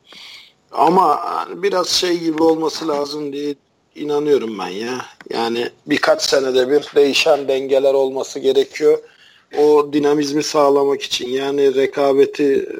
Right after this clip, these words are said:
aktif tutmak için. Herhalde buna bir şey katılamadı. Ee, Browns, Lions falan katılamadı. Onun dışındaki her takımın bir şeyi var yani. Bir iddiası var.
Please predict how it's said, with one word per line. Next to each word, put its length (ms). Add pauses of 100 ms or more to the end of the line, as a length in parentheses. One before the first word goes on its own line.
(140)
aktif 480
tutmak 360
için. 260 (1000)
Herhalde 540
buna 280
bir 60
şey 280
katılamadı. 880 (600)
Ee, 540 (880)
Browns, 840
Lions 340
falan 360
katılamadı. 600
Onun 300
dışındaki 580
her 240
takımın 460 (800)
bir 100
şeyi 400
var 180
yani. 420 (540)
Bir 180
iddiası 640
var. 260